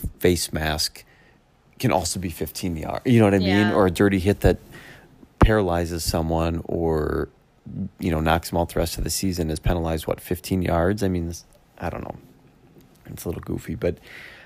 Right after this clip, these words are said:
Speaker 1: um, yeah, so the Packers were riding high, top of the N F L.
Speaker 2: No drama.
Speaker 1: Going in to play the Chiefs. Chiefs have been struggling, and it's like, wow, Packers
Speaker 2: He was
Speaker 1: could
Speaker 2: feeling really good.
Speaker 1: Yeah,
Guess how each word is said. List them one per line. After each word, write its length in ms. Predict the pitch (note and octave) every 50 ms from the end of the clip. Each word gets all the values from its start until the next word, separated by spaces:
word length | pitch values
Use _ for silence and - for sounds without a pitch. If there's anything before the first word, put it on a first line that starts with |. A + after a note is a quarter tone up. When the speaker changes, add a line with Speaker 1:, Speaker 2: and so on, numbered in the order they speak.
| - _ -
Speaker 1:
um, 340 | - - E2+ E2 E2+ E2+ -
yeah, 160 | - - C3+
so 120 | A#2+ - G2
the 60 | F2+
Packers 380 | - - G2+ A2 - A#2 G#2 G2
were 240 | G#2 G2 G2 - -
riding 420 | - - F2+ F2 F2+ G2 G2+ G#2+ G2+
high, 500 | F#2 F2+ F2+ F2+ F2 E2+ F2 F2 F2 F2+
top 340 | - - - - F#2 F#2 -
of 60 | G2
the 100 | F#2 F#2 F#2+
N 60 | F#2
F 140 | F#2 E2+ - F2+
L. 260 | E2+ E2+ E2+ E2 E2
Speaker 2:
No 140 | - G#3 G#3+
drama. 680 | G#3 A3 G#3+ G3 F#3+ F#3+ F#3 F#3 F#3 F#3 F#3 F#3+ F#3+ - _ -
Speaker 1:
Going 320 | - G#2 G2+ F#2+ F2+ F2 - -
in 180 | G#2+ A2+ A2 G#2+
to 60 | G#2
play 180 | - - G#2+
the 100 | G2+ G2
Chiefs. 440 | G2 - - - G#2 G#2 G2 F#2+ - -
Chiefs 300 | - - - F#2+ - -
have 80 | G2+
been 140 | F#2+ G#2 G2
struggling, 520 | F#2 - - G2 F#2 F#2 F2 G2 G2 F#2
and 80 | F2+ F2+
it's 120 | F2+ E2 -
like, 180 | F#2+ F2+ F2 -
wow, 480 | F2+ - G2 G#2 G#2+ G2 F2 - - -
Packers 400 | - - - F#2+ - C3+ C3 C3
Speaker 2:
He 60 | -
was 80 | G#3+ A3
Speaker 1:
could 200 | C#3 B2 A#2 A2
Speaker 2:
feeling 260 | G#2 G#2 G#3 G#3 G3
really 240 | F#3+ F#3+ F#3 G3 G3
good. 600 | F#3 - F3 F3+ F#3+ G3+ G3+ F#3+ F3+ F#3+ F#3+ F#3 -
Speaker 1:
Yeah, 320 | - F#2+ G#2 A#2+ A#2+ G#2+